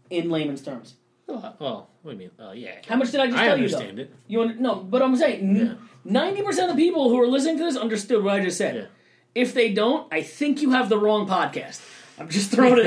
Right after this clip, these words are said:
Speaker 1: out there.
Speaker 2: <laughs> Just
Speaker 1: You
Speaker 2: testing
Speaker 1: may
Speaker 2: the water.
Speaker 1: have the wrong channel. But there's just, dumb it down.
Speaker 2: Yeah, keep it simple.
Speaker 1: Keep it simple, stupid.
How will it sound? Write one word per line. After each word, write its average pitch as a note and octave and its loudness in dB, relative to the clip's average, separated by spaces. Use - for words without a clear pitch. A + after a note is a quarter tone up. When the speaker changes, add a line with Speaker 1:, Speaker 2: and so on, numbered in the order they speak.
Speaker 1:
out B3+ 4
there. C#4 4
Speaker 2:
<laughs> E3+ 0
Just D#3 0
Speaker 1:
You G#3+ 4
Speaker 2:
testing B3+ 4
Speaker 1:
may C#4 6
Speaker 2:
the D4+ 6
water. A3 6
Speaker 1:
have C4 4
the A#3+ 10
wrong A3 4
channel. F3 0
But C4 -2
there's A#3 -2
just, - -6
dumb A#3+ 0
it B3+ -4
down. A3+ -4
Speaker 2:
Yeah, F#2 -16
keep B3 -12
it F#3+ -8
simple. - -18
Speaker 1:
Keep C4+ -6
it C4 -6
simple, A#3 -4
stupid. G3 -8